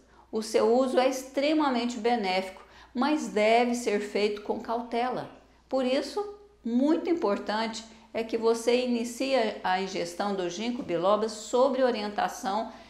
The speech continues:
de um profissional de saúde, tá certo? Olha, logo abaixo do vídeo, da descrição do vídeo,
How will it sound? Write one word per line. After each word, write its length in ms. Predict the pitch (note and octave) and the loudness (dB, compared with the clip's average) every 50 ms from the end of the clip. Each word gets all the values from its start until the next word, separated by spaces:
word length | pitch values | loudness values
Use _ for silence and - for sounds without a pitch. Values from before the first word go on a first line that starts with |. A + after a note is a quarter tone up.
| - - - | -18 -14 -10
de 100 | F#3+ G3+ | -6 -4
um 100 | G#3 G3+ | -4 -4
profissional 680 | G3+ F#3+ F#3+ F#3+ F#3+ - - F#3 F#3 F3+ E3+ D#3+ D#3 D3+ | -2 -2 -4 -4 -4 -4 -4 -4 -2 0 0 0 -2 -2
de 80 | D#3 | -4
saúde, 600 | - - - - D#3 - - - - - - - - - _ _ _ _ | -6 -6 -6 -4 -4 -6 -8 -10 -14 -16 -16 -18 -18 -20 _ _ _ _
tá 100 | - D#3 | -16 -8
certo? 400 | - - A3 B3+ A#4 A4+ - - - - - - - - - - - | 0 2 4 4 4 2 0 -6 -14 -18 -20 -20 -20 -20 -20 -10 0
Olha, 440 | - A3 B3 B3+ C4+ C#4+ C#4+ F4+ E4 - | 4 6 8 8 8 6 4 2 0 -2
logo 540 | D4+ C4 G3+ G3 G3 G3 F#3+ G3 A3+ B3 C#4 | 0 2 4 6 8 10 10 10 10 10 8
abaixo 420 | C4+ C4 B3 A#3+ B3 B3 - A#3 | 6 6 6 6 4 4 0 0
do 180 | A3+ A#3+ B3 A3+ | 2 2 2 2
vídeo, 460 | G3+ G#3 G#3 G#3+ G3 A3 A#3 A#3 - - - - - - | 2 0 -2 -2 0 0 -2 -2 -4 -8 -18 -20 -8 -4
da 120 | F#3 F3+ | -2 0
descrição 720 | F3 F3+ A3 B3+ B3+ C4+ - A3+ G#3+ A3 - A3 G3+ G#3 G#3+ | 4 6 6 6 6 4 0 -4 -4 -2 0 0 0 2 2
do 160 | A#3+ B3+ A#3 | 0 0 0
vídeo, 500 | F#3+ F#3+ F#3+ G3 G3 G3+ G#3 G#3 - | 0 0 -2 -2 -2 -2 -4 -4 -6